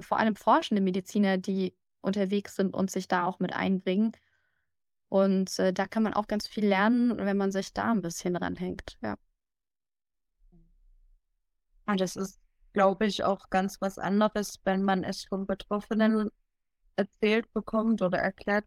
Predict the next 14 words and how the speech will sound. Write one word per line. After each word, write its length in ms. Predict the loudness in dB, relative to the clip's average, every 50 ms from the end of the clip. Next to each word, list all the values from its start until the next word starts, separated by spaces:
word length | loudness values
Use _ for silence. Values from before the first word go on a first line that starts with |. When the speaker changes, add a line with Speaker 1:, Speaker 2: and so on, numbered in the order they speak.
| _ -12
Speaker 2:
bekommt, 640 | -10 -6 -2 0 0 2 0 0 -2 -4 -8 -12 _ _ _ _ _ _ -8
als 220 | -6 -6 -4 -2 -2
wie 160 | 0 0 4
wenn 160 | 4 4 4
man 220 | 4 2 2 2
das 400 | 0 -2 -4 -6 -10 -18 -20 -20 _ _ _ _ _ _ _ _ _ _ _ _ _ _ -4
einfach 340 | -4 -4 -2 -4 -6 -4 -4
nur 180 | -4 -4 -4 -6
googelt 600 | -4 -4 -2 0 2 2 4 4 2 0 -4 -6
und 360 | -2 -2 -2 -2 -2 -6 -8 -12 _ _ _
irgendwelche 920 | -8 -6 -6 -4 -6 -6 -2 0 0 0 0 -2 -2 0 2 2 2 0 -4 -10 _ _ _ _ _ _ _ _ _ _ _ _ _ _ _ _ _ _ _ _ _ _ _ _ -8 -4 -4
Artikel 400 | -4 -2 -2 -2 -2 0 0 0
darüber 460 | 0 0 0 0 -2 -2 0 0 0
liest. 480 | 0 -2 -2 -4 -6 -8 -12 -16 -18